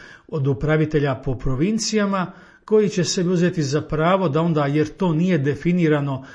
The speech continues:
jer kršćana nema u, e, pravnom sustavu, da uzme onda on sebi za pravo da ih onda prema rimskom pravu eliminira i da dovede u pitanje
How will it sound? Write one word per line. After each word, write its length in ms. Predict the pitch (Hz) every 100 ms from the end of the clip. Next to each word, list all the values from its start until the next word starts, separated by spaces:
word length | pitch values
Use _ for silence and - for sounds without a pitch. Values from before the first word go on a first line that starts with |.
| -
jer 300 | 165 160 139
kršćana 520 | - 156 - 156 143
nema 520 | 139 156 151 147 135 - - -
u, 260 | 220 160 151
e, 40 | 175 208 143 -
pravnom 520 | - 156 139 139 127
sustavu, 840 | - - 233 - 208 190 185 175 - _
da 160 | 160 175
uzme 360 | 220 165 190 202
onda 260 | 190 202
on 160 | 208 180
sebi 380 | - 240 214 196
za 180 | 175
pravo 460 | 175 156 160 190 196
da 140 | 160
ih 200 | 165 151
onda 300 | 165 175 165 -
prema 280 | 160 165
rimskom 480 | 143 170 - - 143
pravu 440 | 120 135 147 156 151 - - _
eliminira 840 | 147 139 135 131 147 160 156 151 139
i 60 |
da 120 | 127
dovede 380 | 123 131 147 147
u 140 | 135 -
pitanje 680 | 147 156 165 143 139 127